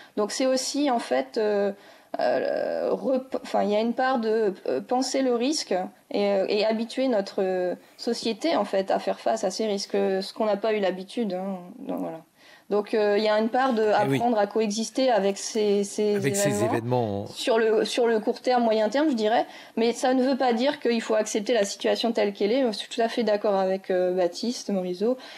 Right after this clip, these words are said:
Speaker 1: Il faut vraiment agir pour que, euh, le, sur le long terme, on arrive à quand même, euh, atténuer, euh, le, le dérèglement climatique, enfin, à faire que ça ne s'emballe pas de manière, euh,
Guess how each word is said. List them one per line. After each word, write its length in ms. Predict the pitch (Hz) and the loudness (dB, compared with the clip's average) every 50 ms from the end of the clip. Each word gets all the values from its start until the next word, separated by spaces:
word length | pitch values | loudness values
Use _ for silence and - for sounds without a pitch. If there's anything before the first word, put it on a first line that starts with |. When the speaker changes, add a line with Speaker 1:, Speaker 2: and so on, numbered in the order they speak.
| - - | -18 -16
Speaker 1:
Il 40 | - | -4
faut 120 | - 233 214 | -2 -2 0
vraiment 340 | 214 233 226 233 247 254 | 2 2 2 2 2 2
agir 600 | - - 220 226 220 208 233 277 311 277 226 202 | 2 2 2 2 2 2 2 2 2 2 0 -2
pour 260 | - - 226 - - - | -4 -6 -6 -6 -6 -4
que, 80 | - | 0
euh, 420 | 233 240 254 262 240 208 196 196 185 196 - - - - - | 0 2 2 4 4 4 2 2 0 -4 -8 -18 -16 -10 -6
le, 360 | - - 95 76 60 58 50 50 - - - - - | -4 -2 -2 -4 -4 -6 -10 -10 -10 -10 -10 -10 -10
sur 200 | - - 254 254 | -6 -2 0 2
le 100 | 247 247 | 2 2
long 220 | 240 220 214 208 | 2 2 2 2
terme, 440 | 202 - 254 262 277 269 254 226 185 - | 2 2 0 2 2 2 2 2 2 2
on 140 | 202 214 214 | 0 0 2
arrive 400 | 202 196 202 202 226 262 254 214 | 2 2 2 2 2 0 2 2
à 80 | 190 180 | 0 0
quand 160 | 180 196 190 | 0 0 0
même, 260 | 196 214 240 247 208 | 2 2 2 2 2
euh, 160 | 190 180 175 | 0 0 0
atténuer, 640 | - - 190 196 - 208 208 208 208 226 240 262 247 | 0 -2 -2 -2 -2 -2 0 0 0 0 0 2 2
euh, 260 | 196 180 175 170 175 - - _ _ | 2 0 0 -2 -4 -6 -10 _ _
le, 540 | 190 196 185 175 175 185 - - - - - - - | -4 -2 -2 -2 -2 -4 -4 -6 -8 -10 -12 -16 -10
le 160 | _ 202 190 185 | _ -4 -4 -2
dérèglement 540 | 190 196 196 196 202 208 190 190 196 214 | 0 0 2 2 2 0 0 0 0 -2
climatique, 460 | 214 - 214 196 196 214 - - 240 - | -2 -2 -2 0 0 -2 -2 -4 -6 -2
enfin, 140 | - 196 180 | 0 2 2
à 40 | 180 | 2
faire 220 | 180 220 226 - | 0 -2 -4 -4
que 80 | - 202 | -6 -2
ça 100 | - 185 | -2 -2
ne 80 | 180 | -2
s'emballe 380 | 180 - 196 196 185 180 180 180 | 0 -2 0 0 0 0 0 0
pas 100 | 196 208 | 0 0
de 80 | 214 | 0
manière, 380 | 196 180 175 185 185 190 196 190 | 0 0 -2 0 0 0 0 0
euh, 180 | 175 160 156 | 0 0 -2